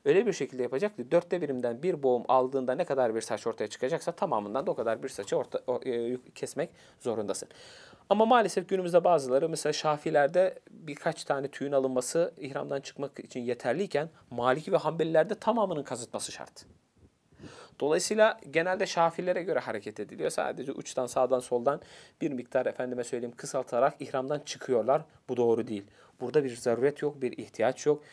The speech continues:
ve zaruret ve ihtiyaç olmadığı halde başka bir mezhebi taklit etmek caiz değildir. O açıdan Hanefi olan kimseler bu noktaya maalesef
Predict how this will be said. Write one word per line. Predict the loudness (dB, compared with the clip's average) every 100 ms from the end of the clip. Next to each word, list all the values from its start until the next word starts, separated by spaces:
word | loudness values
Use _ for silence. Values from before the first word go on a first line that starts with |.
| _
ve | -4
zaruret | 2 2 4 2
ve | 0
ihtiyaç | -4 -2 -2 0
olmadığı | 0 2 2
halde | 0 -4 -4
başka | -6 -4 -4
bir |
mezhebi | -4 -8 -8
taklit | -10 -10 -10 -10
etmek | -6 -6 -2
caiz | -2 -2 -6
değildir. | -10 -12 _ _ _ -20 -20 _ 4
O | 4
açıdan | 4 2 0 0 -4 _ _
Hanefi | -6 -2 2
olan | 2 0
kimseler | -6 -6 -4 -4 -6 -12
bu | -6
noktaya | -6 -6 -2 0
maalesef | 0 -4 -4 -6 -10